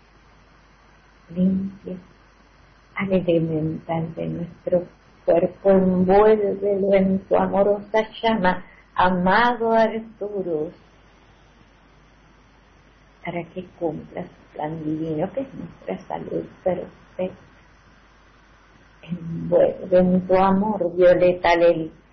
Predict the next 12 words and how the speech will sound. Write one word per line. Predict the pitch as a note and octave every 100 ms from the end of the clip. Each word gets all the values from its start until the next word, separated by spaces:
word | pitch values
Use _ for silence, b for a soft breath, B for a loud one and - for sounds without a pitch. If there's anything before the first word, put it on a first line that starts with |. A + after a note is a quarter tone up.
| _ _
mi | E3 E3 - - _ _ _ _ _ _ _ _ _ _ _ _ _ _ -
cuerpo | F3 E3+ E3 - E3 E3
emocional, | E3 E3 D#3 E3+ - - E3 E3 D#3+ D#3+ D#3+ -
pacificándolo, | F3+ - - _ - - F3+ F#3 F#3 F#3 F#3 F#3+
pacificándolo, | G3 F#3+ - _ _ _ - F#3 F#3 F#3+ - - - - -
profundo, | A3 A3+ A3+ - - - - G3+ A#3 A#3+ - - - G#3 G#3 -
profundo, | G#3+ G#3 G#3 G#3 - - _ _ G3 F#3+ - - _ - - - _ _ _ _ _ _ _ - -
con | F#3 F#3 F3+ F#3 F3+ -
tu | A3 A3+
tranquilidad, | A3+ G#3+ G#3+ G#3 G3+ G3 - F#3 F#3 F3+ F3+ F3 F3+ G#3 E3+ E3
amado | F3 F3 F3 E3+ F3 F3 G3 F#3+ F#3+ - F3+ F3+
Elohim. | F3+ F3+ E3 E3+ F3+ E3+ F3